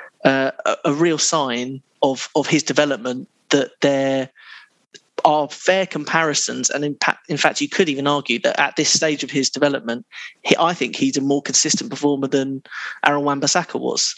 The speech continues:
at, at the same time. Um, so I'm loving watching Tyreek develop. I,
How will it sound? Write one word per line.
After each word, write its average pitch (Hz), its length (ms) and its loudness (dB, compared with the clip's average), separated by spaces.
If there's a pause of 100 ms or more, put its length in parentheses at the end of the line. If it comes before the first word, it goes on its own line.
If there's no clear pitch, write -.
at, 135 240 2
at 143 140 0
the 151 80 -4
same 139 280 -2
time. 131 420 0 (180)
Um, 135 320 0
so 147 360 0 (440)
I'm 160 100 4
loving 160 280 2
watching 135 300 -2
Tyreek 131 420 0
develop. 135 460 0
I, 139 120 0